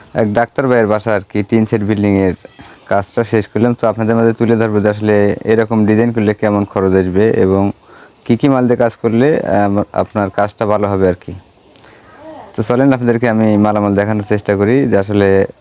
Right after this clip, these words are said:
আহ, কেমন মাল দিয়ে আপনারা টিন শেড, আহ, বিল্ডিংয়ের ব্যালকনির কাজ করবেন আর কি। আহ, এখানে আমরা কাজ করছি হলো আপনার স্টিল টেক কোম্পানির মালামাল ব্যবহার করছি এবং আমি যদি আপনাদেরকে লেজার প্রিন্টে দেখাই,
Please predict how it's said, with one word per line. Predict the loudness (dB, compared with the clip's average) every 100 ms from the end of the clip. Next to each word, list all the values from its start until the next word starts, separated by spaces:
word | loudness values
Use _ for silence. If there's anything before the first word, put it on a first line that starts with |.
| -8
আহ, | -6 -2
কেমন | -2 0
মাল | 0 0 2
দিয়ে | 0
আপনারা | 0 -2 -2
টিন | 0 -2 0
শেড, | -4 -4 -10 -20 -20 -20 -20 _ _ _ _ -6
আহ, | -2
বিল্ডিংয়ের | 2 2 4 2 2 2
ব্যালকনির | 2 0 0 -2
কাজ | -2 -4
করবেন | -2 -2 0
আর | 0 -2
কি। | -8 -10 -18 _ _ _ -20 -20 -20 -20 -20 -20 -8
আহ, | -2 0 0
এখানে | 0 0 2 2 2 0 -2
আমরা | -2 0 2 2 0 0
কাজ | -4 -4
করছি | -6 -2 0
হলো | 2
আপনার | 0 0 0 -2 -4 -12 _ _ _ _ -8 -2 -2
স্টিল | 0 0 0
টেক | 0
কোম্পানির | -2 -2 0 0 2
মালামাল | 0 0 -2 -2 -4 -6 -10 -2
ব্যবহার | 0 0 -2
করছি | -2 -2 0 0 -2 -2
এবং | 0 2
আমি | 2 2
যদি | 2
আপনাদেরকে | 2 2 0
লেজার | 2 2 2
প্রিন্টে | 0 0
দেখাই, | 0 0 0 0 -2